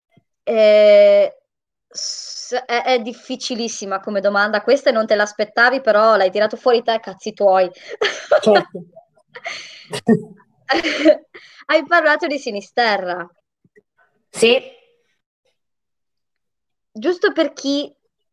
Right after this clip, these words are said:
Speaker 1: non sapesse chi sia.
Speaker 2: Mhm.
Speaker 1: Due parole.
Speaker 2: Allora, due parole di Sinisterra. <laughs>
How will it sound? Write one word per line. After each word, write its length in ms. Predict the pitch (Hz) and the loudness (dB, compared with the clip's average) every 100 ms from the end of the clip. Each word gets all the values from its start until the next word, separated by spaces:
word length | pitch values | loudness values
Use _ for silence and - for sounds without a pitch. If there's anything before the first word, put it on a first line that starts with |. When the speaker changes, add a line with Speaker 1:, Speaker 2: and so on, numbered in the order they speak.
| _ _ _ _ | _ _ _ _
Speaker 1:
non 220 | 233 247 | -6 -4
sapesse 460 | 254 247 277 - 262 | -4 -2 -2 -2 -8
chi 160 | 226 | -8
sia. 480 | 214 - 190 165 139 _ _ _ _ _ _ _ - | -14 -10 -6 -6 -8 _ _ _ _ _ _ _ -10
Speaker 2:
Mhm. 540 | 202 180 240 254 254 - - - - - - 202 | -6 -2 -2 -4 -12 -20 -20 -20 -20 -20 -20 -20
Speaker 1:
Due 260 | 214 247 302 | -6 2 2
parole. 460 | - 539 539 370 262 | 4 2 4 4 2
Speaker 2:
Allora, 140 | 508 - _ _ _ _ _ _ _ 240 | 2 -4 _ _ _ _ _ _ _ -2
due 160 | 311 311 | 0 2
parole 320 | 294 277 277 | 2 4 2
di 40 | |
Sinisterra. 1000 | 285 285 277 285 - 226 202 196 196 185 185 | 0 -6 -6 -6 -2 2 2 0 0 0 -4
<laughs> 680 | - 330 240 - 196 160 | -4 -2 0 -2 -4 -4